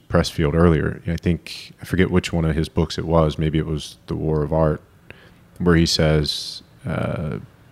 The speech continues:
"The thing that we least wanna do is our true north." And if it's one of those days where you just feel like laying around and you don't feel like getting off the couch,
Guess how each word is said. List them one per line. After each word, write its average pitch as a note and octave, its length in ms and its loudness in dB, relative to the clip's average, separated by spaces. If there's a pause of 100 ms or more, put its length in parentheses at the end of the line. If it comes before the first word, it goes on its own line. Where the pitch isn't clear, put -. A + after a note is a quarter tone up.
(520)
"The F2 140 2
thing F#2+ 320 4
that E2 100 4
we F2 100 0
least E2+ 300 2
wanna D#2+ 200 4
do E2 320 6
is D2+ 140 2
our D2+ 140 2
true E2 200 0
north." D#2 440 -2 (800)
And D2 460 -2 (1160)
if E2 120 -2
it's E2 160 2
one E2 80 6
of E2 80 6
those D#2 160 4
days E2 280 2
where D#2 140 0
you D2+ 160 -2
just - 320 -6 (140)
feel E2+ 180 0
like D#2 180 -2
laying D#2+ 280 2
around D#2 320 2
and D2 100 -2
you D2 60 -2
don't D#2+ 320 -2
feel E2+ 140 -2
like D#2 120 -2
getting D2+ 220 -2
off D2 180 -2
the - 80 -10
couch, - 640 -2